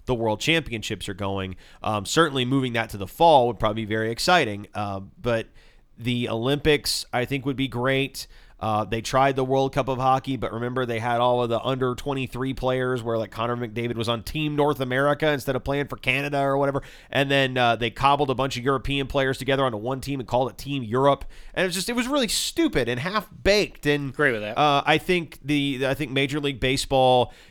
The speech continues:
Speaker 1: yes, some of these players are not from like, they're not,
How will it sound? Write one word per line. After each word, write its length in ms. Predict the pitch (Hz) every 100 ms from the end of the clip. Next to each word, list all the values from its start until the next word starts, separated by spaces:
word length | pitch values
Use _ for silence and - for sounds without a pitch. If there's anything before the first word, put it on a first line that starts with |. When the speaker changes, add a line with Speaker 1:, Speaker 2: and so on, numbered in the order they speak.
| -
Speaker 1:
yes, 340 | 175 185 165
some 380 | - - 180 170
of 60 |
these 180 | 165 147
players 580 | - 139 147 139 135 110
are 540 | 120 117 113 107 104 - - -
not 420 | 98 101 101 -
from 720 | - 107 101 95 95 92 90 - - - - _ -
like, 180 | 104 101
they're 120 | 120
not, 260 | 113 113 -